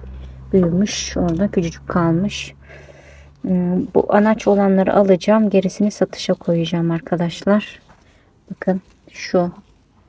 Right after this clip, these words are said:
satışta. Şu benim anaç.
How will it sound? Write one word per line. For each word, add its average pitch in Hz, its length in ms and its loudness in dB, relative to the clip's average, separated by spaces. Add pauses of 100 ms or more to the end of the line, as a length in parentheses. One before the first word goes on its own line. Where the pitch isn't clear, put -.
(440)
satışta. - 680 -6 (3750)
Şu 185 260 -6
benim 180 340 -2
anaç. 175 520 -4